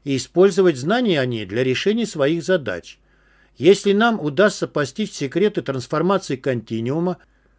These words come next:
если получится проникать в неявленные реальности и воспроизводить другие файлы, это даст нам практически божественное могущество. Мы сможем сами генерировать вселенные, конструировать и менять их.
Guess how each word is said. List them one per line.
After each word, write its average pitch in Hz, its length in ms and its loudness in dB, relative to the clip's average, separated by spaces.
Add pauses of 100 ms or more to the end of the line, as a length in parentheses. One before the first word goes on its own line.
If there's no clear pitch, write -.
(500)
если 175 320 4
получится 190 580 2
проникать 190 560 0
в 165 40 -8
неявленные 165 580 2
реальности 120 800 -2 (280)
и 143 120 -2
воспроизводить 170 840 2
другие 175 360 0
файлы, 208 480 2 (360)
это 127 220 -4
даст 214 300 2
нам 190 160 0
практически 180 720 -2
божественное 165 640 0
могущество. 190 840 -4 (480)
Мы 151 200 0
сможем 175 440 2
сами 233 300 0
генерировать 156 720 0
вселенные, 165 640 -2 (140)
конструировать 151 800 -2
и 123 40 -4
менять 165 420 -2
их. 165 220 -6